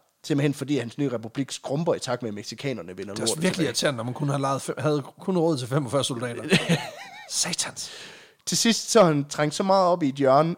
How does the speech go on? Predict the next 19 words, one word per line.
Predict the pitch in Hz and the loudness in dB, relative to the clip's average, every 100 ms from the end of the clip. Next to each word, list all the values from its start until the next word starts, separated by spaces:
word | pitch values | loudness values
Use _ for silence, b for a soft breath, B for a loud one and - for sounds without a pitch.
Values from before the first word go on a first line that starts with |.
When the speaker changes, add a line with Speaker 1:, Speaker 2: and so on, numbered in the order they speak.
| - | -2
Speaker 1:
at | 127 | -2
han | 127 117 | -2 0
simpelthen | 170 147 151 | 2 2 2
ender | 147 170 165 | 4 6 6
med | 139 | 4
at | 87 - | 2 0
tage | - - | -2 0
benene | 180 135 110 | 0 0 -4
på | 120 | -2
nakken | 123 147 165 90 | 0 0 0 -6
og | 110 | -6
flygte | - 170 170 - | 0 0 0 -12
tilbage | 104 107 120 | -6 -4 -4
til | - - | -8 -12
Californien. | 117 104 143 123 101 92 - | -10 -6 -2 -2 -4 -14 -6
Speaker 2:
Nå. | 247 - b b b b | -6 -6 b b b b
Speaker 1:
Og | 131 127 | -2 4
så, | 196 175 131 | 8 10 10
øh, | 123 113 107 | 6 4 0